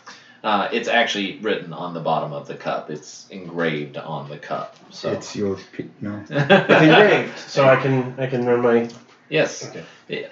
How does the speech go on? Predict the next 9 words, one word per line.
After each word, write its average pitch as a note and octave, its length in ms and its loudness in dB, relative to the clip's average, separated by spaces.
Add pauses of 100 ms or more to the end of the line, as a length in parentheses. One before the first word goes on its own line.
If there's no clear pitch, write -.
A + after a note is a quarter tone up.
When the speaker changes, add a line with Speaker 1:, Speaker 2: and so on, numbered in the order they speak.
(140)
Speaker 1:
your B2 180 4
finger E2 480 -2
across - 360 -2
it, - 120 -8
yes. - 400 -12 (400)
Speaker 3:
So F#2+ 80 -6
I've F#2+ 140 -10
got G2 160 -10 (640)
A. A#2+ 440 -10